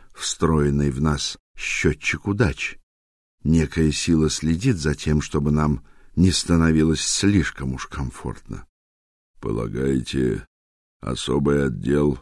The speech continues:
у Гальденштерна с Розенкранцем?» «М, скажем так, некая кармическая комиссия. А уж где она заседает, в этом измерении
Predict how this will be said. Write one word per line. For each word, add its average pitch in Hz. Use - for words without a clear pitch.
у 62
Гальденштерна 67
с -
Розенкранцем?» 65
«М, 64
скажем 82
так, -
некая 82
кармическая 92
комиссия. 67
А 78
уж 69
где 67
она 78
заседает, 76
в 80
этом 78
измерении 76